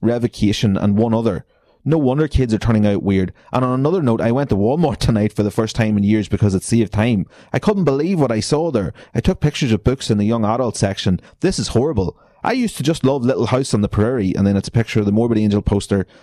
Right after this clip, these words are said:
and, like, D V Ds or something that are available for kids in Walmart that are based on horror stuff. And it's just like, well, why don't you get fucked? Because someone did die at that death metal concert last week,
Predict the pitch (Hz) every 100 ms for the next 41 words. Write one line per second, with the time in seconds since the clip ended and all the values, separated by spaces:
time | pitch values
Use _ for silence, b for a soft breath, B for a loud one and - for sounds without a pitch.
0 | b - 98 95 92 87 - 95 92 -
1 | 98 98 92 95 92 95 92 90 92 92
2 | 92 92 92 92 90 - - 90 - 90
3 | 90 - 92 92 90 92 85 - 87 90
4 | 90 - 90 95 92 90 - 90 - B
5 | B B B - 95 - - 110 135 139
6 | 247 247 95 98 92 - 113 95 - 92
7 | 95 - 131 104 120 156 104 101 95 95
8 | 101 98 104 90 95 95 92 - 92 90
9 | 101 92